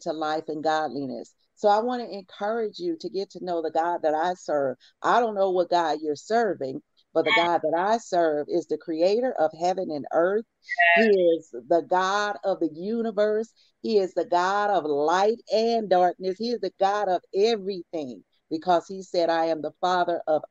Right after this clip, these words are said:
Speaker 1: all spirits." So, and I know people don't like to hear that, but he is. So just know that God is a loving God. He cares about you,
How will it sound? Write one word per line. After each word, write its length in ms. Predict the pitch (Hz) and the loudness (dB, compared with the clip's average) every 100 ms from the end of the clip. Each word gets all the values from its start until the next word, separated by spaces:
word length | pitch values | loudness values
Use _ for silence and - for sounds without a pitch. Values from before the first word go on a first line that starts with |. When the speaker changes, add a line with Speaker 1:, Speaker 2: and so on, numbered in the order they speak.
| _ | _
Speaker 1:
all 380 | 170 185 170 147 | 4 4 2 -2
spirits." 600 | _ - 151 120 78 _ _ _ _ | _ -10 -8 -8 -14 _ _ _ _
So, 200 | 190 185 | 2 4
and 200 | 185 190 | 4 2
I 120 | 196 | 2
know 180 | 214 240 | 4 2
people 260 | 262 247 | -2 -2
don't 140 | 240 226 | 0 2
like 240 | 240 226 | 0 0
to 60 | 220 | 0
hear 320 | 247 247 214 | 2 2 2
that, 300 | 165 151 156 _ | 2 2 0 _
but 160 | 196 202 | 0 0
he 560 | 202 220 - 220 180 147 | -2 -10 -8 -2 0 0
is. 240 | 131 - _ _ _ | -2 -6 _ _ _
So 500 | - 196 185 175 - _ _ _ | 2 4 4 2 -4 _ _ _
just 420 | - 233 269 294 214 | 0 2 2 -2 -8
know 480 | 202 165 143 135 _ _ | -4 -2 -2 -6 _ _
that 160 | 156 165 | -8 0
God 280 | 180 190 247 | 2 2 0
is 120 | 262 | -2
a 60 | 254 | -6
loving 440 | 208 185 185 180 | -4 -4 -6 -8
God. 420 | 165 143 135 135 _ _ _ | -6 -6 -8 -12 _ _ _
He 340 | - 247 277 285 | -6 -4 -2 -4
cares 400 | - 220 214 202 | -2 0 2 0
about 340 | 190 196 196 180 | 0 0 -2 -6
you, 440 | 170 175 147 | -6 -2 -2